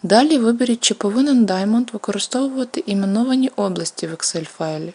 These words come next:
На закладці «Папки» ви можете змінити стандартизоване місце збереження для папок в «Diamond». Наприклад,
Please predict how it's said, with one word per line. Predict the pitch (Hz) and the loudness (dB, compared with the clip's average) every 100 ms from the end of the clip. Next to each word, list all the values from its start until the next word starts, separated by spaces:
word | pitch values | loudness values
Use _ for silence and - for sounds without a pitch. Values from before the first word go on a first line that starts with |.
| _ _ _ _ _ - | _ _ _ _ _ -4
На | 190 | -2
закладці | 196 - 240 254 247 | -2 0 -2 0 -6
«Папки» | 233 180 175 - - 233 - - | -4 -6 -6 -10 -12 -12 -12 0
ви | 208 | 4
можете | 262 247 233 214 | 4 4 2 0
змінити | 196 185 214 233 | 0 0 0 0
стандартизоване | - - 190 190 - 180 170 202 269 269 | -2 0 0 0 -2 -2 0 0 2 4
місце | 208 226 - | 4 2 -2
збереження | 226 196 180 185 226 247 254 | -6 -2 -2 0 0 0 2
для | 196 | 0
папок | 180 190 190 202 - | 0 -4 -2 -6 -4
в | |
«Diamond». | 165 160 156 160 160 180 - _ _ _ _ _ - | -4 -4 -6 -10 -12 -14 -20 _ _ _ _ _ -2
Наприклад, | 226 - 180 170 170 - | 0 2 -2 -2 -8 -10